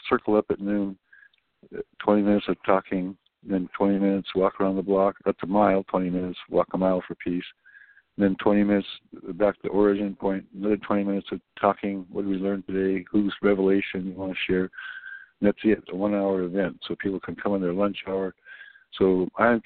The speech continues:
my commitment as a, uh, kind of retirement hobby project for my summer vacation is to conduct this event from Atlanta, July eleventh,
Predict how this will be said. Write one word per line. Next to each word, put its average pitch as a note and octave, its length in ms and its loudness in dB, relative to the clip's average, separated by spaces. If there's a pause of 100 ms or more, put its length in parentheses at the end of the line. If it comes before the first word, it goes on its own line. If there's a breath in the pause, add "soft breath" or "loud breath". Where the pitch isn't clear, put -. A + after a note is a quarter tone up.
my A2 240 0
commitment G2 580 -2
as G2+ 60 -8
a, F2+ 160 -2 (1200 loud breath)
uh, C#3 280 2 (100)
kind B2+ 140 4
of A#2+ 60 0
retirement A2+ 540 -2
hobby A2+ 340 -2
project A2 560 -4 (400)
for - 60 -12
my G2 160 -4 (120)
summer G#2 180 -10
vacation G#2+ 640 -4 (240)
is G2+ 140 -8 (180)
to G2+ 200 4 (580 loud breath)
conduct G#2 360 2
this G#2 200 -4
event G2 400 -4
from F#2 140 -8
Atlanta, G2 580 -4 (240)
July F#2+ 260 4
eleventh, F#2+ 460 2